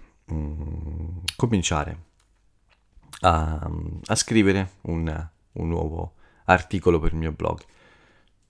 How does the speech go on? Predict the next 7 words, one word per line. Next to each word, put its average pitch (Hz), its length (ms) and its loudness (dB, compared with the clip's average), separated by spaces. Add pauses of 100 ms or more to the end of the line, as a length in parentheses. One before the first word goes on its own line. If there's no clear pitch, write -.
È - 140 6
ancora 90 380 8
l'inizio, 92 800 2 (520)
manca 80 380 -6
ancora 78 340 -2
un 76 120 -6
po', 82 320 2